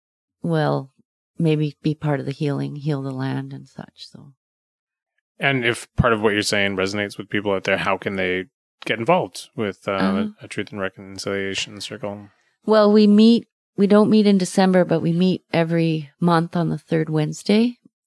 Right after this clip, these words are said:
Speaker 1: And it's, there's usually a, a little write-up in the Pender Post.
Speaker 2: Mm-hmm.
Speaker 1: It's pretty low-key. I take care of the email invite list, so if people wanna get on the list, there's a, a notice that we're having a meeting.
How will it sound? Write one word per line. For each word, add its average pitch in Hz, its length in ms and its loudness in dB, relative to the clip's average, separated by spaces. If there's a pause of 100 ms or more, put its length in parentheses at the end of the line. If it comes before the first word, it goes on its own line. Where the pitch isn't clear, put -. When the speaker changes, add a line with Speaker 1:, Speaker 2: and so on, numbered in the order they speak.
(120)
Speaker 1:
And 156 180 2
it's, - 540 -8
there's 170 340 -2
usually 165 380 0
a, 147 280 0 (880)
a 151 80 -4
little 143 560 -4 (160)
write-up 156 380 0
in 156 140 -6
the 156 60 -6
Pender 156 260 -6
Post. - 540 -4 (100)
Speaker 2:
Mm-hmm. 98 280 -6
Speaker 1:
It's 165 140 -8
pretty 214 320 4
low-key. 170 640 2 (340)
I 165 140 0
take - 240 0
care 170 200 0
of 156 100 0
the 160 200 -4
email 175 460 0 (240)
invite 170 440 0
list, 202 280 0
so 180 80 -4
if 156 100 -8
people 160 220 -4
wanna 156 200 -4
get 143 200 -6
on 147 240 -6
the 147 100 -8
list, - 460 -8 (920)
there's 143 220 -2
a, 143 140 -6 (200)
a 160 80 -2
notice 156 400 0
that - 120 -8
we're 147 80 -8
having 143 240 -6
a 139 40 -16
meeting. 180 340 -2